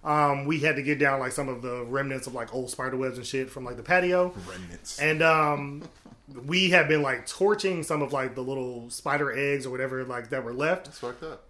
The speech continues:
Speaker 1: I mean, it's easier to just, like, burn them to, like, get rid of
Speaker 2: Yeah,
Speaker 1: them.
Speaker 2: it's fucked up.
Speaker 1: And so, um, there was, like, a big one in the corner, and I was like, it was, like, hey, up, way up, and she was like, "I can't get that one." I said, "Give it to me, I'll get it." And, um, I started to torch the end, and a giant spider ran out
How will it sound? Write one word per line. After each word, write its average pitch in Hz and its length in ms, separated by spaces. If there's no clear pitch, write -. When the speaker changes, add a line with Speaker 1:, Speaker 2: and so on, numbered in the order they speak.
Speaker 1:
I 170 80
mean, 185 120
it's - 120
easier 143 300
to 120 80
just, 120 160
like, 117 160
burn 120 240
them 117 200
to, 120 100
like, 107 180
get 117 120
rid 120 120
of 127 80
Speaker 2:
Yeah, 147 80
Speaker 1:
them. 120 140
Speaker 2:
it's 110 120
fucked 139 240
up. - 120
Speaker 1:
And 156 240
so, 156 400
um, 147 680
there 190 120
was, 214 120
like, 165 100
a 143 80
big 185 260
one 233 160
in 180 60
the 147 120
corner, 190 680
and 160 100
I 202 100
was 180 100
like, 156 200
it 160 60
was, 156 140
like, 123 140
hey, 165 160
up, 127 160
way 156 200
up, 156 140
and 135 80
she 156 100
was 147 80
like, 123 100
"I 123 40
can't 135 240
get 147 100
that 131 120
one." 131 100
I 139 60
said, 135 180
"Give 135 120
it 131 80
to 139 60
me, 127 80
I'll 131 120
get 127 180
it." 120 200
And, 139 160
um, 139 320
I 127 80
started 175 300
to 143 80
torch 170 300
the 151 100
end, 170 420
and 143 100
a 120 100
giant 147 440
spider 139 560
ran 143 340
out 147 520